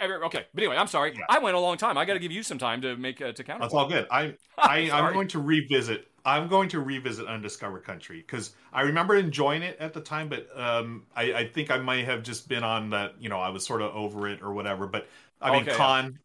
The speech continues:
Speaker 2: you're talking about iconic lines. Come on. "The needs of the many
Speaker 1: Outweigh the needs of the
Speaker 2: outweigh
Speaker 1: few or the
Speaker 2: needs
Speaker 1: one.
Speaker 2: few
Speaker 1: Ship
Speaker 2: are the one."
Speaker 1: out of danger? You know, uh, yeah.
Speaker 2: Yes,
Speaker 1: Yep.
Speaker 2: exactly.
Speaker 1: Or
Speaker 2: And
Speaker 1: to
Speaker 2: just
Speaker 1: quote
Speaker 2: that
Speaker 1: Seinfeld, "There's a hell of a thing when Spock died." But here's, okay,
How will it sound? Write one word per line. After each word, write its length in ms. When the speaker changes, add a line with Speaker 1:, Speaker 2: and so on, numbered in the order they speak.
Speaker 2:
you're 120
talking 200
about 120
iconic 520
lines. 520
Come 160
on. 200
"The 100
needs 360
of 140
the 80
many 340
Speaker 1:
Outweigh 360
the 80
needs 180
of 60
the 60
Speaker 2:
outweigh 40
Speaker 1:
few 160
or 80
the 80
Speaker 2:
needs 100
Speaker 1:
one. 180
Speaker 2:
few 160
Speaker 1:
Ship 280
Speaker 2:
are 100
the 80
one." 320
Speaker 1:
out 200
of 60
danger? 480
You 120
know, 260
uh, 40
yeah. 120
Speaker 2:
Yes, 420
Speaker 1:
Yep. 100
Speaker 2:
exactly. 480
Speaker 1:
Or 240
Speaker 2:
And 80
Speaker 1:
to 20
Speaker 2:
just 160
Speaker 1:
quote 160
Speaker 2:
that 20
Speaker 1:
Seinfeld, 680
"There's 120
a 40
hell 180
of 60
a 40
thing 220
when 80
Spock 320
died." 260
But 160
here's, 240
okay, 300